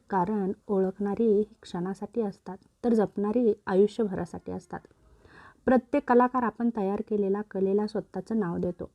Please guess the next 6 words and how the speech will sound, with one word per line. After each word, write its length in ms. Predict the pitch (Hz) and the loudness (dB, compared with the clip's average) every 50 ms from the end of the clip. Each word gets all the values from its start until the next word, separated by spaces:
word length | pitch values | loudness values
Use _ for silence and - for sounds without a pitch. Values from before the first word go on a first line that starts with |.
| _ _ | _ _
पण 120 | - 220 220 | -2 0 0
आईसारखा 540 | 190 175 185 202 196 - 208 208 - 214 | 0 0 0 -2 -2 -2 -6 -6 -6 -8
कलाकार 600 | 214 - 196 185 196 196 - - 220 208 185 190 208 | -6 -4 -4 -2 -2 -4 -4 -6 -6 -4 -4 -4 -6
संपूर्ण 540 | - - - 190 190 185 - 208 214 214 220 - | -6 -6 -6 -6 -6 -4 -2 -2 0 0 0 -2
जगात 300 | 185 175 180 180 185 - | -2 -4 -4 -6 -6 -6
नाही, 240 | 196 185 185 180 - | -6 -6 -6 -6 -6